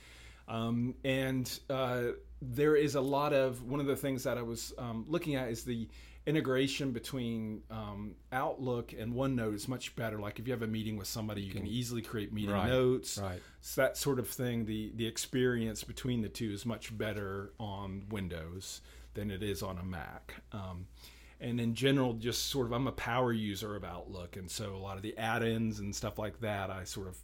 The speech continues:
Speaker 1: found that I was, you know, wanting to use more of the Windows version of Outlook versus the Mac. And then, and so for many years, I think it was never that I went away from Windows. It was usually I was using it with Parallels,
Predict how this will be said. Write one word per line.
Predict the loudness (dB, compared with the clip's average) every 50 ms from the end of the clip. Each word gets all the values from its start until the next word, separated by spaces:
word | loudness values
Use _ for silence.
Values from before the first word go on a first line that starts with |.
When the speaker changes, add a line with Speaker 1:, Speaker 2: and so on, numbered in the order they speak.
| -18 -18 -12 -6
Speaker 1:
found | -4 -4 -2 -2 -2 -2 -2
that | -4 -4 -6
I | -6
was, | -6 -6 -6 -6 -8 -8 -6 -4
you | -4 -4
know, | -4 -4 -4
wanting | -2 0 2 2 2 2 0 0
to | -2 -4 -6
use | -6 -4 -4 -4 -4 -4 -4 -6 -8 -8 -10 -12 -14 -16 -20 -20 -20 -20 -20 -18 -12 -8
more | -4 -2 -2 0 0 0
of | 0
the | -2 -2
Windows | 0 2 4 6 6 6 6 4 2 0
version | -2 0 0 0 0 0 -4 -4 -4
of | -4 -4
Outlook | -6 -6 -8 -8 -8 -8 -8 -8 -8 -10
versus | -10 -8 -8 -8 -6 -8 -8 -10 -8
the | -8 -8
Mac. | -6 -6 -6 -8 -8 -8 -6
And | -4 -2
then, | -2 0 0 -2 -2 -4 -6 -14 -20 -20 -18 -18 -18 -16 -8 -4
and | -2 2
so | 6 6 6
for | 6 6 4
many | 4 6 6 6
years, | 6 6 6 4 4 4
I | 2
think | 2 2 2 2 2
it | 0 0 0 0
was | 0 0 2 2
never | 2 2 2 0
that | 0 0
I | -2 -2
went | -2 -2 -2
away | 0 0 2 2 2
from | 2 0 -2 -2
Windows. | 0 -2 -2 -2 -2 -4 -4
It | -4
was | -6 -6 -6 -8 -8 -8
usually | -4 -4 -4 -4 -2 -2 -2
I | -2
was | -2 -2
using | -2 -2 -2 -2 -2 -2
it | -2 -4
with | -4 -6 -6 -4
Parallels, | 0 2 2 4 4 2 0 -2 -4 -6 -6 -6 -8 -8 -10 -12